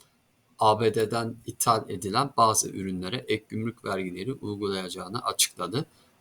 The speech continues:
Trump'ın sözcüsü, Trump'ın bu hafta Çin Devlet Başkanı ile görüşerek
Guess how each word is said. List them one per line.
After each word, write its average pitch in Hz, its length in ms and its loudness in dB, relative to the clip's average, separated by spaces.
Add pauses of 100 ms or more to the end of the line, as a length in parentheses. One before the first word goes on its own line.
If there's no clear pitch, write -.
Trump'ın 135 460 6
sözcüsü, 113 720 6 (300)
Trump'ın 139 560 6
bu 131 140 8
hafta 135 340 4
Çin 127 260 6
Devlet 123 380 0
Başkanı 101 400 0
ile 117 440 -2
görüşerek 113 600 2